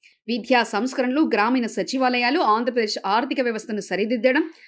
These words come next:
కరోనా కాలంలో రాష్ట్ర ప్రజలను కంటికి రెప్పలా చూసుకోవడం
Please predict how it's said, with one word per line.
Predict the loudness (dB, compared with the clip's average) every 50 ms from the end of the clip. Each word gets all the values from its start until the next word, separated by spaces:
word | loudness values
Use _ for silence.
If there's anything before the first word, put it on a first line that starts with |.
| _ _ 0
కరోనా | 2 4 4 6 4 4
కాలంలో | 4 2 0 0 0 -2 -2 -2
రాష్ట్ర | 0 2 2 0 0 -2 -2
ప్రజలను | -2 -2 -2 0 -4 -4 -4
కంటికి | -4 -4 -2 -2 -2 -2
రెప్పలా | -2 -2 0 0 0 0 0 0
చూసుకోవడం | -2 -4 0 -2 0 0 0